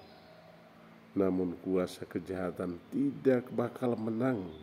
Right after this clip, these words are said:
melawan kebaikan, Bapak Ibu Saudara-saudari. "Aku akan menyertai engkau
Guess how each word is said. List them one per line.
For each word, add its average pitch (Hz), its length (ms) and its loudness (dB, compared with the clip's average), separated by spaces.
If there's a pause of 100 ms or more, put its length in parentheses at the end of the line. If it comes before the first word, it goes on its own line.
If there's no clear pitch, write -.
(800)
melawan 95 560 2
kebaikan, 90 560 0 (480)
Bapak 85 320 -2
Ibu 85 240 -10
Saudara-saudari. - 800 -8 (1500)
"Aku 104 480 0
akan 101 320 2
menyertai 95 560 4
engkau 95 720 2